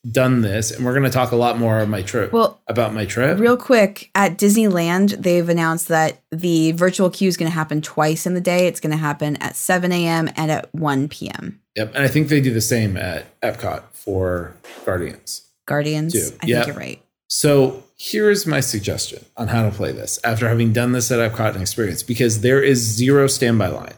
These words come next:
Speaker 1: No standby line exists.
Speaker 2: Yeah.
Speaker 1: But what happens is the virtual queue people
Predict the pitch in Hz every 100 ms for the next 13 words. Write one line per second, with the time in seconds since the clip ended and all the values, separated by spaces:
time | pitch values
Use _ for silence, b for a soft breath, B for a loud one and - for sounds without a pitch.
0 | _ - 120 131 - 131 127 123 113 107
1 | 92 85 82 - - - - _ _ _
2 | 170 143 151 - 123 113 123 120 - 156
3 | 175 170 127 113 104 90 82 85 - _
4 | _ _ 113 120 120 156 156 160 147 135
5 | - 185 196 - 101 98 78 71 135